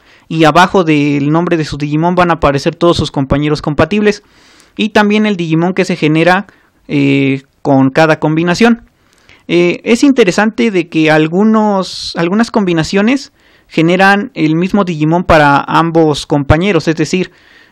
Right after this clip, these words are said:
eh, en el caso específico de uno muy conocido que es, por ejemplo, este, que es Exbimon con Stigmon, tan, si se combinan, los dos van a obtener a Paildramon,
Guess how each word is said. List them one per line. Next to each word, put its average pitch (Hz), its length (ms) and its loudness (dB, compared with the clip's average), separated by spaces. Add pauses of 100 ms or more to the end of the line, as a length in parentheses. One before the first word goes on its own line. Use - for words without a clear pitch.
(100)
eh, 143 320 0 (880)
en 139 220 2
el 139 100 0
caso 170 240 0
específico 160 500 -2
de 147 100 0
uno 160 100 -2
muy 160 160 -2
conocido 156 520 -2
que 156 120 -2
es, - 80 -4
por - 140 -2
ejemplo, 151 420 0
este, 208 380 -4 (1040)
que 165 400 0
es 175 220 -4
Exbimon 165 800 0
con 151 460 0
Stigmon, 170 640 -2 (140)
tan, 160 260 -2 (240)
si 175 160 -6
se 165 160 0
combinan, 226 560 2 (260)
los 160 220 2
dos 170 220 4
van 180 180 2
a 170 40 2
obtener 165 540 0
a 139 460 0
Paildramon, 160 640 2